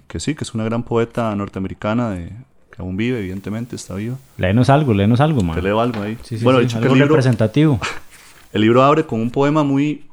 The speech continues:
Speaker 1: icónico de ella que escribió en el año noventa y uno, que se llama Un poema norteamericano. Este,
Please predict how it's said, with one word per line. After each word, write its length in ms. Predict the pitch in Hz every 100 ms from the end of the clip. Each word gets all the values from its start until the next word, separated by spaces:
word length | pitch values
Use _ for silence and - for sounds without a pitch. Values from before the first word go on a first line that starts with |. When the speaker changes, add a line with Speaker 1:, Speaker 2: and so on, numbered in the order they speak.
| -
Speaker 1:
icónico 500 | 104 139 165 156 113
de 100 | 120
ella 160 | 139 139
que 80 |
escribió 260 | 123 - 104
en 60 | 120
el 60 |
año 60 | 135
noventa 280 | 131 113 104
y 40 |
uno, 160 | 127 123
que 80 |
se 100 | 107
llama 380 | 92 101 113 127 -
Un 160 | 104
poema 340 | 104 117 123 127
norteamericano. 680 | 117 104 95 87 127 160 - _ _ _ _ _ _
Este, 800 | 101 98 - - 101 95 92